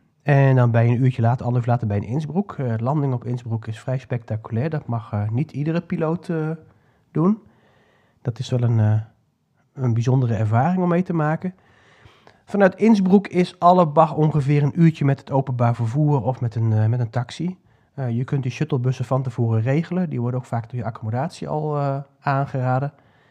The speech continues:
Ik zeg er wel bij dat die shuttlediensten niet goedkoop zijn.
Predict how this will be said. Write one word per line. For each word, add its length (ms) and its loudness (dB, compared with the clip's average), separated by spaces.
Ik 80 -16
zeg 160 -2
er 60 -2
wel 160 6
bij 180 4
dat 140 -2
die 80 -4
shuttlediensten 880 -4
niet 220 -4
goedkoop 300 -4
zijn. 340 -6